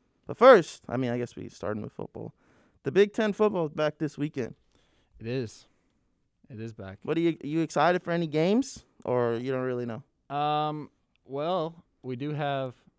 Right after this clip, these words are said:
Speaker 2: my home state of Minnesota. They're hosting College Game Day this weekend. I don't like the Gophers, but I like College Game Day, and I like when good things happen to my state. So we have that. I'm kinda looking forward to it. I think it'll be cool.
Speaker 1: Yeah, Michigan's gonna clap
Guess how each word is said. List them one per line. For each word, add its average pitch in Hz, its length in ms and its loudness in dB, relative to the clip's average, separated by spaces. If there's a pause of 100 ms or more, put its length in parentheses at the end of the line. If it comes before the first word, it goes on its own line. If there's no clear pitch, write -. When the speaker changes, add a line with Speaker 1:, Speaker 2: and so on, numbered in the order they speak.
(300)
Speaker 2:
my 120 220 -6
home 120 200 -6
state 120 220 -6
of 107 60 -6
Minnesota. 107 720 -10 (380)
They're 113 140 -14
hosting 117 360 -12
College 110 340 -6
Game 120 260 -2
Day 110 140 -2
this 101 200 -10
weekend. 117 340 -16 (100)
I 113 100 -8
don't 117 160 -8
like 113 240 -6
the 147 80 -4
Gophers, 123 520 -4 (140)
but 123 140 -4
I 123 60 0
like 120 240 -4
College 113 280 -6
Game 120 180 -8
Day, 123 80 -4
and 113 100 -6
I 113 60 -6
like 110 200 -8
when 110 100 -10
good 104 180 -12
things 107 180 -14
happen 104 180 -14
to 101 60 -20
my 101 120 -16
state. - 300 -20 (800)
So 123 400 -6
we 123 100 -6
have 113 220 -8
that. 98 240 -12 (160)
I'm 127 140 -10
kinda 147 200 -6
looking 135 220 -8
forward 120 280 -6
to 120 120 -10
it. 110 60 -4
I 104 60 -10
think 120 120 -8
it'll 113 120 -8
be 113 60 -10
cool. 110 360 -8 (340)
Speaker 1:
Yeah, 110 160 -6
Michigan's 156 440 -4
gonna 135 180 0
clap 113 460 0